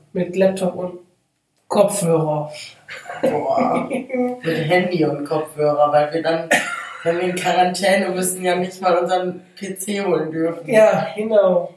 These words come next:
Speaker 1: Das stimmt. Das haben wir nämlich heute wirklich überlegt, was passiert, wenn wir jetzt in Quarantäne müssen und das zu Hause erfahren. Wir dürfen ja nichts mitnehmen. Dann
Speaker 2: Ja.
Speaker 1: sind wir einfach mal zwei Wochen am Arsch. Haben wir zwei Wochen frei.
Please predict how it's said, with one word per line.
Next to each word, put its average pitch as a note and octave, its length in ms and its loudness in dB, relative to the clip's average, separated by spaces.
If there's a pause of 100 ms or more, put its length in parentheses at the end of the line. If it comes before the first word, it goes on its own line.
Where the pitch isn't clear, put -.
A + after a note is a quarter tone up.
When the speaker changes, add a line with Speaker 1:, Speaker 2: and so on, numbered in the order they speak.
(680)
Speaker 1:
Das G#3 220 -6
stimmt. F#3 420 -8 (180)
Das - 100 -14
haben A#3 80 2
wir C4+ 60 6
nämlich A#3+ 220 4
heute A3 220 0
wirklich G#3+ 220 -2
überlegt, G3 540 -4 (300)
was G3 220 -2
passiert, A3+ 300 -4
wenn G3+ 140 0
wir G3 80 2
jetzt F#3+ 120 -6
in F#3 80 -10
Quarantäne F3 540 -4
müssen A#3 380 -4 (460)
und F#3 80 -8
das F#3 180 0
zu C#3 160 -4
Hause A3 320 4
erfahren. C#4 680 -2 (200)
Wir F3+ 100 -8
dürfen E3 180 -2
ja D3 80 -2
nichts D#3 180 -6
mitnehmen. E3+ 580 -4 (1000)
Dann F3+ 200 0
Speaker 2:
Ja. - 400 4 (1200)
Speaker 1:
sind F#3+ 120 -2
wir F#3+ 120 0
einfach E3+ 160 0
mal G#3+ 100 0
zwei F3 220 2
Wochen F3+ 160 -2
am - 100 0
Arsch. - 400 0 (1000)
Haben F3 100 -4
wir D#3 60 -4
zwei D#3+ 160 -6
Wochen F3+ 180 -2
frei. D#3+ 460 -2